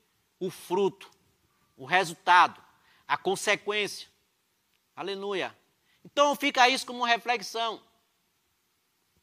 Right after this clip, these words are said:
Como será você?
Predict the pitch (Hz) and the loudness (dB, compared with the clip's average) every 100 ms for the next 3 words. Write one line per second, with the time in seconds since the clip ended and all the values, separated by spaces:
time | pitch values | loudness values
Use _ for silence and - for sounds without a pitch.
0 | _ _ 220 254 240 240 240 233 220 - | _ _ 2 2 0 0 6 6 6 -2
1 | - _ _ _ _ _ _ _ 151 214 | -20 _ _ _ _ _ _ _ 2 4
2 | 214 - 220 214 | 4 4 6 6